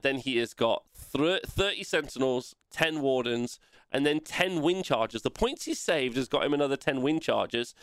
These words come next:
This is in Helon with two Hurricane Wind Spirits. And I think I like this list more. I think I like this list more. The Wind Chargers do some amazing output. The thing about the other lists is, ah, I mean, he's still got the Wind Spirits. The other lists have got, it doesn't matter.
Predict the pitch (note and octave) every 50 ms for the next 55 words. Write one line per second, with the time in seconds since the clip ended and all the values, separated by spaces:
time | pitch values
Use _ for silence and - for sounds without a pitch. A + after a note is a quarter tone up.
0 | - - - _ - D3 - D3+ D#3 D#3+ D3+ C#3 - - B3+ C4+ A#3+ F#3 D3 C3
1 | C3 B2+ C3 - - - - - - C#3 - - E3+ D#3 C#3+ D3 C#3 C3+ - C3+
2 | B2+ C3 D3 D3 - - A#2 A2 D#2 - - - - - - - - E3+ - -
3 | G3 C4 G#4+ D#4+ - G#4 - - D4+ - B3+ A3+ G3+ G3 G#3+ A#3 A3+ - A3 A3
4 | G#3 - G#3 G#3 G3 - - - E3 D3+ D#3 F#3 G#3+ G#3 D#3+ A#2+ G2+ - - _
5 | _ _ _ _ _ _ _ _ _ _ - G#3+ C4+ G4+ D4+ C#4 C4 A#3+ A#3 A3
6 | F3+ G3 F#3+ - F3 F3 D#3+ - D#3+ E3+ F#3 F3+ D3+ D3 C#3 E3+ A#3 A4+ - -
7 | E4 D4 - - C4 - - A3 - - - F#3+ F#3 F3+ F3+ F3 F3 E3+ F3+ F#3
8 | F#3+ G#3 G3 G#3+ G#3 G3 E3+ F3 G3 G3+ G3+ - C3+ B2 F#2+ - - - - -
9 | - - _ F3+ F#3 - F#4+ G#4+ A#4+ A#4+ C#4+ G#3 F#3+ F#3 G3+ A3 - E3 C#3 A#2
10 | F2+ - - - - - - - - - - _ _ _ _ _ _ _ _ _
11 | _ E3 E3+ E3+ E3 D#3+ D#3 C#3+ - - - - B2+ A#2+ - - - - - -
12 | - - C3 C#3 C#3+ C#3+ D3 - - F#3 C3 - - G#2+ A2 A2 A2 - - -
13 | A#2 A2+ - - - - - - - - G#3 G#3+ E3+ D3+ B2 - - A#2 A2+ A2
14 | G2 - - A2 - G3+ E3+ - - - C#2+ C#2